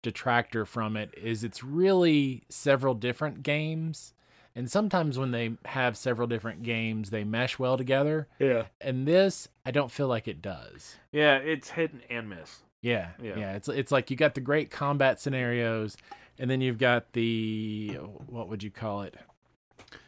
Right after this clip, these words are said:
Speaker 1: Uh, life sim part.
Speaker 2: Yeah.
Speaker 1: Yeah, you've got the life sim connected to that, and then some, like, daily, almost mobile game mechanic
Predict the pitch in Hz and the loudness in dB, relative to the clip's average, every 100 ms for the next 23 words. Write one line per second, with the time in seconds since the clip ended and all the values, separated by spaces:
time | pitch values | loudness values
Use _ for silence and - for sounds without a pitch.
0 | - - _ _ _ - - 110 110 110 | -20 -20 _ _ _ -16 -4 -2 0 0
1 | 113 123 135 - 156 160 165 160 165 170 | 4 4 4 0 2 2 2 2 6 6
2 | 170 - _ _ 120 104 95 - _ 117 | 4 -6 _ _ -2 0 -2 -8 _ -4
3 | 120 117 117 123 120 113 117 127 - 127 | 0 2 2 0 0 2 2 2 -2 -4
4 | 120 - 117 113 120 113 117 110 110 110 | -4 -4 -4 -4 -4 -6 -4 0 0 0
5 | 104 - _ 92 104 101 101 101 101 107 | -2 -10 _ -10 -6 -4 -4 -4 -4 -6
6 | 101 113 104 98 98 98 95 107 104 107 | -6 -6 -6 -6 -6 -8 -10 -12 -6 -2
7 | 104 107 107 104 101 98 95 95 95 104 | -2 -2 -4 -4 -6 -6 -8 -10 -10 -8
8 | 104 98 - 107 101 107 98 98 101 101 | -8 -8 -6 -4 -2 -4 -6 -10 -8 -6
9 | 98 98 - 107 101 98 | -6 -8 -8 -6 -6 -6